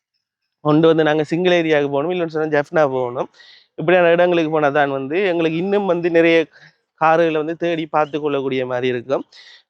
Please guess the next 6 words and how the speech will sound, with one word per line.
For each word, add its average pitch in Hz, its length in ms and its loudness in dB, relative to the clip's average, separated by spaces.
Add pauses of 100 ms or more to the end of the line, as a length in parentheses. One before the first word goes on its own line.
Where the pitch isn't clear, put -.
ஆஹ், 151 400 2
இந்த 226 300 2
வீடியோல 214 480 0
உனக்கு 202 380 0 (480)
உங்களுக்கு 190 380 4
வந்து 185 240 4